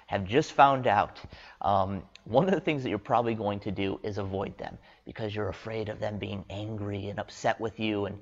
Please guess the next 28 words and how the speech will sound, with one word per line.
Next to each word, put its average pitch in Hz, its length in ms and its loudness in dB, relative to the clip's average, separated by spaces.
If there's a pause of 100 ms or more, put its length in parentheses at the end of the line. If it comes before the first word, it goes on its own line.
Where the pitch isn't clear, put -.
(220)
and, 113 180 2
and 117 160 0
you 151 80 4
don't 170 160 2
wanna 160 160 -2
face 208 360 -4
that. - 280 -4 (300)
Well, 156 160 2
a 156 40 6
lot 180 200 2
of 190 160 2
us 196 160 0
view, 170 580 0 (320)
view 151 380 -2 (320)
God 143 280 2
the 110 80 2
same 117 280 -2
way 117 140 2
as 107 140 -2
we 110 120 -2
do, 110 420 0
uh, 107 320 2 (180)
with 123 200 -4
our 120 80 4
parents 160 360 -4
in 82 60 -8
that 92 160 -4
situation. 101 640 -8